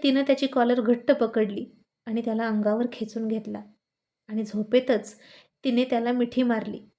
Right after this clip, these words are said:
आता विशालला काय करावं हे कळेना. त्याची फार विचित्र अवस्था झाली होती. त्यानं पुन्हा तिच्या मुठीतून त्याची कॉलर सोडवण्याचा प्रयत्न केला,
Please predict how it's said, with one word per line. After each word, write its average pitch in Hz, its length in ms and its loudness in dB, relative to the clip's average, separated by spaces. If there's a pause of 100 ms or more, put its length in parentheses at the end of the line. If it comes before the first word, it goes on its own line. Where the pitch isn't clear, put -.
(520)
आता 233 220 -2
विशालला 233 420 -2
काय 226 280 -4
करावं 220 380 0
हे 226 200 -2
कळेना. 220 480 0 (480)
त्याची 240 300 -6
फार 226 220 -2
विचित्र 220 440 -4
अवस्था 214 340 0
झाली 226 260 0
होती. 269 360 -2 (1700)
त्यानं 277 180 0
पुन्हा 277 360 4
तिच्या 285 220 0
मुठीतून 254 640 0 (680)
त्याची 247 220 -2
कॉलर 233 340 4
सोडवण्याचा 220 560 0
प्रयत्न 214 380 0
केला, 208 300 -2